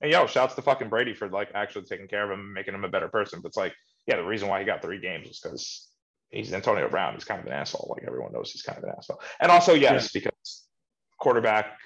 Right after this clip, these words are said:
Speaker 1: face of the franchise, or number
Speaker 2: Yeah.
Speaker 1: one option on a, a,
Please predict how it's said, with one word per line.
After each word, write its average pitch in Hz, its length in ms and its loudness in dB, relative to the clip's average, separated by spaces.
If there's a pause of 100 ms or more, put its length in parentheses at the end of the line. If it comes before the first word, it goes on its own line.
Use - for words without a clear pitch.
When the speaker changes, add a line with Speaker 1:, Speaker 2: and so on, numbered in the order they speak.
(600)
Speaker 1:
face 123 200 0
of 120 40 0
the 113 80 0
franchise, 110 480 2
or 104 340 2 (840)
number 147 580 4
Speaker 2:
Yeah. 170 40 8
Speaker 1:
one 160 180 8
option - 380 2
on 120 160 6
a, 113 200 4 (360)
a, 110 240 -4